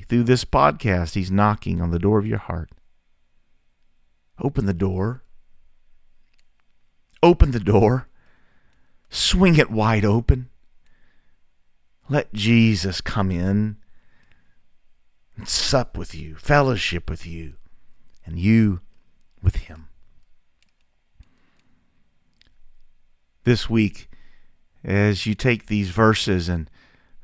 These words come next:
I challenge you to read through this passage over and over this week. Let this sink in. Let the Spirit speak to your heart. Let the Holy Ghost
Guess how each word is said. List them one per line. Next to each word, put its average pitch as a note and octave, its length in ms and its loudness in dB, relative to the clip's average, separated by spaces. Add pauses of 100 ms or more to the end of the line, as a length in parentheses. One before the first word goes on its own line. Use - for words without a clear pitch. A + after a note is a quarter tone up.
I D#3 60 -6
challenge F3 440 0
you C3+ 80 2
to A#2+ 60 4
read A#2+ 300 4
through A2+ 200 2
this G2 200 0
passage F2 520 -2
over G2+ 280 2
and F2 100 0
over E2+ 220 -2
this - 240 -12
week. C2 160 -14 (1120)
Let C#3 220 0
this - 320 2 (380)
sink - 560 4
in. F#2 480 4
Let G#2 240 -2
the G#2+ 100 -4
Spirit A2+ 560 2
speak - 340 -6
to G#2 100 -2
your F2+ 160 0
heart. - 380 -4
Let A2 180 -4
the C#3+ 80 -4
Holy B2 340 -2
Ghost E2+ 480 -4